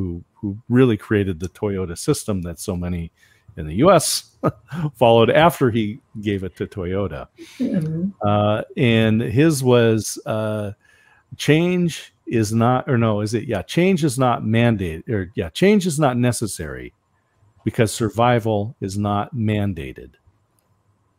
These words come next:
Speaker 2: That's right. <laughs> Let that sink in, people.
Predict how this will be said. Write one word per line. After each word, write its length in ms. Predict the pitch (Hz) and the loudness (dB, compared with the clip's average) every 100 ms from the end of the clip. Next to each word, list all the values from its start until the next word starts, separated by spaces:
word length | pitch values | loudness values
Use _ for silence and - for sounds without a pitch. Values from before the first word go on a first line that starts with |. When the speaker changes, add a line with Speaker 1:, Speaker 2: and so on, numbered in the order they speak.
| _ _ _ _ _ | _ _ _ _ _
Speaker 2:
That's 300 | 208 170 - | -6 -4 -2
right. 220 | - - - - - - - - | 2 2 0 -8 -20 -20 -20 -20
<laughs> 640 | - - - - 370 339 - | -20 -20 -12 -10 -8 -4 6
Let 240 | 254 262 | 6 8
that 200 | 254 226 | 4 6
sink 300 | - 240 - | 6 6 8
in, 200 | 220 185 | 8 8
people. 360 | 185 233 254 | 6 8 6